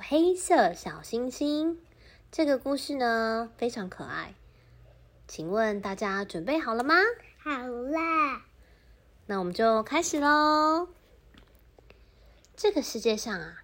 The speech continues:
Speaker 1: 有很多不同颜色的小星星，有蓝色、红色、金色、银色，等等等等等等，好多颜色哦。除了这些漂亮缤纷的颜色以外，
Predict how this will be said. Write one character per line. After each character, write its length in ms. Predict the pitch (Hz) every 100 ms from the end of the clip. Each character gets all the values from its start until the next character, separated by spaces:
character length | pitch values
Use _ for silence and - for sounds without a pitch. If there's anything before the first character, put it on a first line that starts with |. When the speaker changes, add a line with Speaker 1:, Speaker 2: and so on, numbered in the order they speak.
| - 185
Speaker 1:
有 120 | 190
很 460 | - - 165 143
多 340 | - 302 427 453
不 180 | - 339
同 240 | - 165 156
颜 160 | 156
色 140 | 160 180
的 160 | 151
小 180 | - 190
星 200 | - 202
星， 400 | 202 247 254 285 285 - - - - - -
有 240 | 165 151
蓝 320 | 160 208 277
色、 380 | - 427 381 - - - - - -
红 260 | 170 175
色、 320 | 196 294 226 - - - - -
金 320 | - 359 392 415
色、 400 | - 392 - - - - -
银 260 | 202 208 240
色， 360 | - 302 208 - _ - - - - _ - -
等 120 | 175
等 180 | 185 190
等 160 | 196 196
等 140 | 196
等 180 | 196 196
等， 500 | 196 190 190 190 196
好 340 | - - 165 165
多 220 | 233 294
颜 200 | 269 240
色 220 | 240 294
哦。 560 | 269 247 240 233 240 262 - - _ - _ - - - -
除 180 | - -
了 120 | 196
这 120 | 208 247
些 200 | 262 254
漂 340 | - 370 302
亮 380 | 277 277 226 208
缤 200 | 247 285
纷 140 | 311
的 60 | 262
颜 180 | 180 196
色 140 | 220
以 160 | 160 156
外， 320 | 175 160